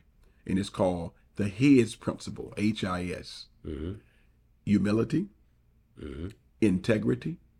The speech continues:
Speaker 1: and simplicity. It's that really, it's that simple. It's
Speaker 2: Mm-hmm.
Speaker 1: that easy. Uh, the bottom line is I don't have to say one thing behind closed doors and then say something else when, you know, we're out,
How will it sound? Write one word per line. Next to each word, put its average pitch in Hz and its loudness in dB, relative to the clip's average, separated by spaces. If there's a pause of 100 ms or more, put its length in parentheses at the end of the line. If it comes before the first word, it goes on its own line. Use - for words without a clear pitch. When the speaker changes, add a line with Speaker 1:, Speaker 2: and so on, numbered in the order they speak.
(260)
Speaker 1:
and 101 -4
simplicity. - -8 (1500)
It's 120 6
that 131 6
really, 117 6
it's - 8
that 127 0
simple. - -4
It's 131 8
Speaker 2:
Mm-hmm. 78 -8
Speaker 1:
that 120 4
easy. 135 0 (260)
Uh, 90 2
the 90 -2
bottom 113 4
line 127 4
is 101 -2
I 90 -2
don't 143 2
have 185 -2
to 151 -4
say 135 4 (140)
one 131 6
thing 123 6
behind 110 2
closed 107 2
doors 110 4
and 98 0
then 95 -2
say 104 0
something 95 -2
else 117 2
when, 98 0 (180)
you 101 6
know, 95 4
we're 95 -2
out, 98 -2